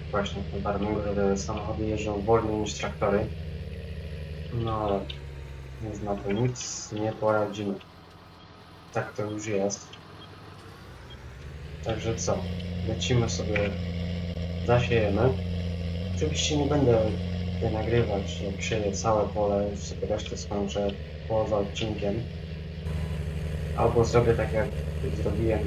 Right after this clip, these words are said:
to z siewą kukurydzy. Najpierw trochę ponagrywałem tak o, z kamerką, a potem zrobiłem w formie, mm, timelapsa pod, pod muzykę.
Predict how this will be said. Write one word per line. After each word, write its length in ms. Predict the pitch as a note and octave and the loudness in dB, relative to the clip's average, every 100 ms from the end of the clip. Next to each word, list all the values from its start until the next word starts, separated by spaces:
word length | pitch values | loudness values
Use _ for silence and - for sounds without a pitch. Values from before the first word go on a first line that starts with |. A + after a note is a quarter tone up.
| G2+ | 0
to 200 | G#2 G#2 | 0 0
z 80 | - | 0
siewą 500 | - - A2 G2+ G2+ | 0 0 2 2 0
kukurydzy. 600 | - E2 A2 G#2 B2 B2+ - - - - - - G2 | 0 2 2 4 6 4 2 -2 -2 -2 -2 0 2
Najpierw 320 | G2+ G2 G2 - D#2+ - - - - - - - - - - - | 4 4 2 0 -2 -2 -2 -2 -4 -4 -4 -2 -2 -2 -2 0
trochę 260 | A2 G3 | 2 2
ponagrywałem 800 | - G3+ G2 - F#2 G#2 G2 D#2 | 2 4 2 2 4 4 4 2
tak 220 | F#2+ G2 | 2 2
o, 140 | F#2 D#2 | 0 0
z 140 | - | 0
kamerką, 420 | A#2 B2+ - A2 D#2 - - - - - - | 4 4 4 2 0 -2 -2 -2 -2 -2 0
a 60 | A2+ | 0
potem 340 | A2+ A2 A2 | 0 0 -2
zrobiłem 460 | - G2 G#2 G#2 G2+ | -2 -4 -2 -2 -2
w 180 | G2 - | -4 -4
formie, 360 | F#2+ F#2+ F#2+ - - - - - - - - - - - - - A2+ A2 G2+ | -2 0 0 -2 -8 -8 -8 -8 -8 -8 -8 -8 -8 -8 -6 -4 -4 -4 -4
mm, 140 | G2 | -2
timelapsa 520 | G#2+ G#2+ A#2 A2+ G#2 | 0 2 2 2 -2
pod, 160 | G2+ G2+ | -2 -2
pod 260 | G2 A#2 A#2 | 2 4 4
muzykę. 580 | A#2 A#2 G#2+ G#2+ B2 | 2 0 0 4 2